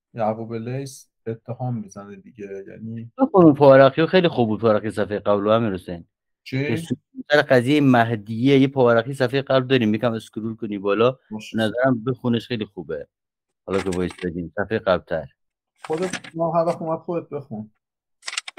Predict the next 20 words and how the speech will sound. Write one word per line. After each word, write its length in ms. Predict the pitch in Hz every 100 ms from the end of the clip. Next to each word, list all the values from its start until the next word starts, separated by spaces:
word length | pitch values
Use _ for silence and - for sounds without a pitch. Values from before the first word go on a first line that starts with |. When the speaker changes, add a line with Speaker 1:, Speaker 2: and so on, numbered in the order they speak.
| - -
Speaker 2:
یکم 340 | - 104 101
با 640 | 95 95 95 95 98 98 - _
اینجا، 460 | 104 92 95 82 _ _
اینجا. 280 | - 147 90
Speaker 1:
بخون، 140 | 110 _ _ _ -
بخون. 380 | 110 131 139 139 _ _ _ -
Speaker 2:
یه 160 | 156
ق-، 200 | - -
اینجایی 500 | 131 117 131 131 143
که 200 | 143 135
کلمه 400 | 117 123 113 123
مهدیه 420 | 123 117 107 113
گفت 180 | 107 110
که 60 | 117
مخالف 520 | 113 113 117 117 107
او 80 | 113
را 160 | 110
از 140 | 110 101
مهدیه 460 | 107 107 107 107
بیارد، 680 | 107 104 104 113 135 151 _